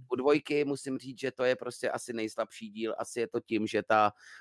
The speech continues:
alchymie tam vlastně chybí během toho boje. To je pro mě taková docela mechanika, která je na prd, protože jak máš vědět, co přijde, na co se připravit, takže jsem to vůbec neřešil, řešil jsem akorát sword, sword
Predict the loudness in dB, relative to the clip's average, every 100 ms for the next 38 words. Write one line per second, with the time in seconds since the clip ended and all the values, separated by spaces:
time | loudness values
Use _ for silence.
0 | 0 2 2 0 2 0 0 -2 -4 -4
1 | -6 -4 -2 0 0 0 2 4 4 4
2 | 4 6 4 0 -8 _ _ _ -4 -4
3 | -2 -2 0 0 2 4 2 0 0 0
4 | 0 -2 -2 -4 -2 0 0 0 -2 -4
5 | -4 -6 -6 -2 0 0 0 -2 0 0
6 | 0 -2 -2 -2 2 2 2 -2 -4 -4
7 | -2 0 2 2 -2 -4 -2 -2 0 0
8 | 0 -4 -4 -4 -2 -2 -4 -6 -4 -4
9 | 0 0 0 -2 -2 -4 -12 -16 -14 -14
10 | -14 -4 0 0